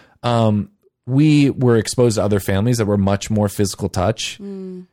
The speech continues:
Speaker 1: and we really appreciated it. We
Speaker 2: Mm.
Speaker 1: realized that it was, or, like, we had friends that were that way. They were much more, like, huggy and ve-, much more, like, comfortable with that. And both of us, you know, when we had a conversation about that when we were engaged,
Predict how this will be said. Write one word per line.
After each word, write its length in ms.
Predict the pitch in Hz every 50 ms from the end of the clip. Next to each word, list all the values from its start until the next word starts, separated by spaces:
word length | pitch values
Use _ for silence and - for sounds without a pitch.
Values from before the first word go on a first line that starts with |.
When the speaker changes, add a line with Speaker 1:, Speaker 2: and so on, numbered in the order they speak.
| _ _ -
Speaker 1:
and 380 | 123 120 117 110 107 107 98 104
we 140 | 110 110
really 240 | 101 101 110 117 110
appreciated 600 | 95 - - 120 147 - - 110 90 80 80 76
it. 140 | 78 - -
We 140 | - 107 110
Speaker 2:
Mm. 80 | 107 107
Speaker 1:
realized 440 | 117 117 117 110 104 101 95 - -
that 120 | 101 95
it 100 | 98 92
was, 160 | 95 95 - -
or, 380 | 127 143 101 143 156 156 147 143
like, 180 | 135 127 120 -
we 60 | 135
had 180 | 123 120 117 104
friends 360 | - - 117 127 147 147 110
that 100 | 107 92
were 120 | 90 95
that 200 | 87 85 82 67
way. 180 | 65 80 73 - -
They 80 | -
were 80 | 113 120
much 200 | 123 127 120 180
more, 120 | 127 123 113
like, 160 | 104 92 -
huggy 480 | - - 131 127 117 110 104 104 101 95
and 100 | 92 92
ve-, 120 | 107 107 -
much 200 | 113 120 110 - -
more, 140 | 110 104
like, 280 | 98 92 87 82 - _
comfortable 380 | - - 113 110 - 131 135 135
with 120 | 135 139
that. 220 | 143 147 156 175 - - - - - - - _ _ _ _ -
And 320 | 127 123 113 107 101 - -
both 240 | 117 139 190 208 165
of 100 | 117 95
us, 420 | 87 90 87 - - - - - _ -
you 100 | 120 107
know, 120 | 98 92
when 180 | 90 98 101 104
we 200 | 104 107 98 95 - - -
had 160 | - 110 110
a 60 | 107 98
conversation 460 | 107 98 95 92 - 113 113 - 107
about 100 | 92 90
that 140 | - 87 82
when 100 | 95 95
we 100 | 98 92
were 80 | 85
engaged, 460 | 78 80 78 95 117 107 90 - -